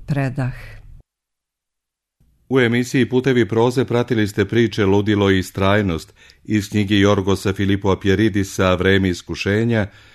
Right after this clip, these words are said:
Speaker 2: koje je prvi put štampano u Solunu hiljadu devetstotina sedamdeset osme godine, a uskoro će je u prevodu sa novogrčkog Saše Đorđevića objaviti izdavačka kuća Treći trg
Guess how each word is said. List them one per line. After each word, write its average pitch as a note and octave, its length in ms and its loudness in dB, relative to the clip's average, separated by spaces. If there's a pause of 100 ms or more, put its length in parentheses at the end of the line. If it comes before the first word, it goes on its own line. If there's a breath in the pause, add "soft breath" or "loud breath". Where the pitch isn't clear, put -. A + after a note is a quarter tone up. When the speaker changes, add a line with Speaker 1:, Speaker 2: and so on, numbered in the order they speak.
(300 soft breath)
Speaker 2:
koje A2 140 2
je G2+ 120 0
prvi C3+ 280 -2
put C3+ 160 -2
štampano A2+ 520 -2
u G2 40 -2
Solunu G2 460 0
hiljadu G2 360 0
devetstotina G2 680 0
sedamdeset F2+ 640 -4
osme A2 320 -2
godine, G2 480 0 (560 soft breath)
a C#3 120 -2
uskoro C#3+ 380 2
će A#2 140 0
je G#2+ 120 4
u F#2+ 80 2
prevodu G2+ 460 0
sa G2 140 -6
novogrčkog G2+ 760 -4
Saše F2+ 380 -4
Đorđevića G#2 720 -2 (460 soft breath)
objaviti A#2+ 540 -2
izdavačka G2 580 -2
kuća A#2 460 -4
Treći G#2 460 -2
trg G#2+ 260 -4